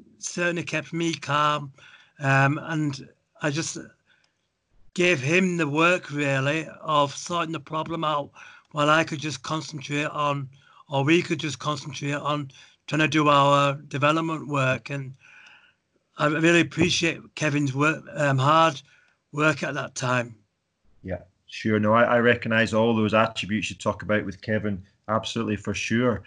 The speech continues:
Speaker 2: And you talk about we, and I presume you're talking about the, the, the, you know, the other administrators and coaches, but,
Speaker 1: Yeah.
Speaker 2: you know, you tend to get the family involved in these things as well, don't they? It's a bit all-consuming. Is that the same in your case?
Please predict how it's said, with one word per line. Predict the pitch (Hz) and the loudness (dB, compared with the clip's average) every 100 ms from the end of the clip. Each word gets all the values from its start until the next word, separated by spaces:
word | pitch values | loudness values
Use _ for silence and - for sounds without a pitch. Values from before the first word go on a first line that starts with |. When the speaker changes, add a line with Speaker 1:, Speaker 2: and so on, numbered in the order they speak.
| - - - | -14 -16 0
Speaker 2:
And | 127 | 4
you | 139 | 4
talk | 139 175 175 | 4 2 4
about | 175 160 139 | 2 4 2
we, | 120 139 160 | 4 4 6
and | 131 | 4
I | 113 | 0
presume | - 113 127 127 | -6 -6 -2 -2
you're | 117 | 2
talking | 127 120 120 | 0 0 -2
about | 117 113 | -2 -2
the, | 113 110 101 - - - | -2 -4 -6 -20 -20 -6
the, | 117 98 | -6 -6
the, | 110 117 113 | -4 -2 0
you | 117 | 0
know, | 110 | 2
the | 117 | 2
other | 120 | 2
administrators | 113 117 117 - 120 104 107 | 0 0 -2 0 -2 -2 -4
and | 107 | -6
coaches, | 92 139 147 113 | 0 0 0 -4
but, | 95 90 - | -2 -4 -6
Speaker 1:
Yeah. | 165 117 - _ | -8 -8 -10 _
Speaker 2:
you | 139 | 2
know, | 127 117 113 _ _ | 4 4 0 _ _
you | 117 | -6
tend | 120 160 180 | 2 4 4
to | 165 | 2
get | 156 | 0
the | 127 | 0
family | - 156 208 185 | 2 2 4 2
involved | 143 131 127 117 | 2 4 4 2
in | |
these | 123 117 | -2 0
things | 123 123 117 | -2 0 -2
as | 117 | 2
well, | 165 160 | 4 6
don't | 143 175 | 4 2
they? | 135 | 0
It's | 127 | -2
a | |
bit | 131 175 | 2 4
all-consuming. | 151 160 156 135 - 180 165 | 4 2 0 -2 -2 0 0
Is | 131 | 0
that | 143 175 | 0 0
the | |
same | 151 170 165 | -2 -2 -2
in | 160 | 0
your | 175 | -2
case? | 180 202 202 196 | -2 -2 -4 -6